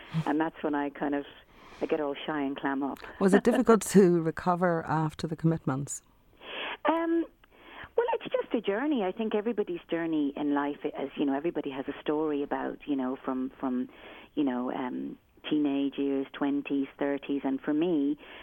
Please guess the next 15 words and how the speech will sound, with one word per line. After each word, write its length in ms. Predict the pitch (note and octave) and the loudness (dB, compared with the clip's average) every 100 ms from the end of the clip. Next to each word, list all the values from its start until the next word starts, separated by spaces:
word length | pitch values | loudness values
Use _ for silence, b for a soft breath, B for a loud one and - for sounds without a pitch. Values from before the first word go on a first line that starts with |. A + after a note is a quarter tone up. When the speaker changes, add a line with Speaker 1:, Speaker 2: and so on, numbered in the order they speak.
| B | B
Speaker 2:
that's 160 | - D3+ - | -2 -2 -4
a 40 | - | -4
choice 200 | D#3 D3 - | -2 -2 -4
that 100 | D#3 | -6
I 100 | C#3+ | -2
made, 420 | C#3+ E3 E3 C#3+ | 0 0 0 0
and 140 | C#3 C#3 | -2 -4
it, 100 | C#3 | -4
it's, 180 | C3 - - | -4 -6 -8
it's, 180 | - - - | -6 -6 -6
it's 180 | - - - | -8 -6 -4
what 160 | D3 | -2
I, 260 | C#3 C3+ C3 | -2 -2 -4
I 120 | C3+ C3 | -4 -2
did. 420 | D3+ F#3 C#3+ | 0 0 -2